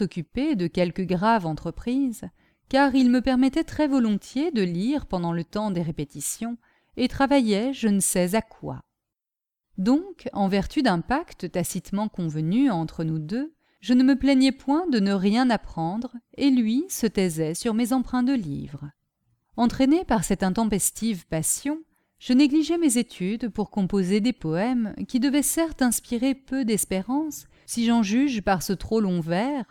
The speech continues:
devenu célèbre parmi mes camarades, et qui commençait une épopée sur les Incas. Ô Incas, ô roi infortuné et malheureux. Je fus surnommé le poète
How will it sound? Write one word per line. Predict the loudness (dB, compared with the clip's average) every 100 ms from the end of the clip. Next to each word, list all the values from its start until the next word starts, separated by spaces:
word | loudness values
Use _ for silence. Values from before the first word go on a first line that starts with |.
| -8
devenu | -4 -2 0 0
célèbre | 0 0 0 -2 -2 -4
parmi | -2 -2 0 -2
mes | -2
camarades, | -4 -6 -6 -4 -4 -6 -8 _ _ _ -4
et | -2
qui | -2
commençait | 0 0 -2 -2 0 -2 -2
une | -6
épopée | -4 -8 -6 -6
sur | -4 -4 -4
les | -2
Incas. | -4 -6 -8 -10 -10 _ _ _ _ _ -4
Ô | 2 4 6 6
Incas, | 4 2 -2 -2 -2 -6 -14 -4
ô | 0 2
roi | 2 2 4 4
infortuné | 2 0 -4 -8 -2 0 0 2 2
et |
malheureux. | 2 2 2 -2 -4 -8 -12 _ _ _ _ _ _ _ _ _ -4
Je | 0
fus | 2 0
surnommé | 0 2 4 4 4 4 4
le | 4 4
poète | 2 -2 0 -2 -4 -8